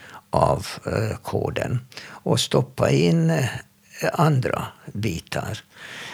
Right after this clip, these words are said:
Eh, och det är ju en skrämmande grej i och för sig,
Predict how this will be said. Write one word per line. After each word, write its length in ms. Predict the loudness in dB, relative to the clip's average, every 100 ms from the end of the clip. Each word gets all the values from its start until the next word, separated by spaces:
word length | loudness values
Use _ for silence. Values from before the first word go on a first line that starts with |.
| -10
Eh, 340 | -2 0 2 4
och 200 | 4 6
det 80 | 6
är 40 | 6 6
ju 80 | 8
en 200 | 8 6
skrämmande 720 | 6 8 8 8 4 4 2
grej 460 | 4 4 4 2 -4 -8
i 220 | -2 0
och 120 | 0
för 140 | 0 0
sig, 400 | 4 6 4